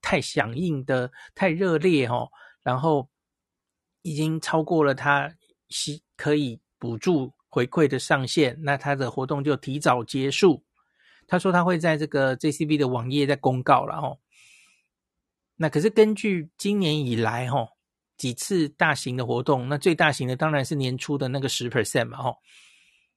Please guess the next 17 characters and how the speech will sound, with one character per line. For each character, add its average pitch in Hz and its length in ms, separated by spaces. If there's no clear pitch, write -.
呃， 143 500
之 175 120
前 151 160
的 135 80
经 151 200
验 143 160
好 113 100
像 135 160
他 156 100
其 135 160
实 127 120
都 147 140
有 123 100
如 120 180
期 120 180
走 131 200
完， 156 200